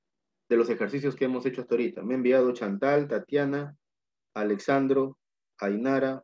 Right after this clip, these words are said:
José, Josué, Aarón, Midori, Ángela, Dareli, Gabriel, Lacey, Megan,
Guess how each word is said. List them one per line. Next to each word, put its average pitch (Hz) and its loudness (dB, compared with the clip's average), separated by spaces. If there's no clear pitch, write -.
José, 135 2
Josué, 143 4
Aarón, 139 0
Midori, 135 2
Ángela, 135 -2
Dareli, 135 0
Gabriel, 127 2
Lacey, 135 -2
Megan, 135 -2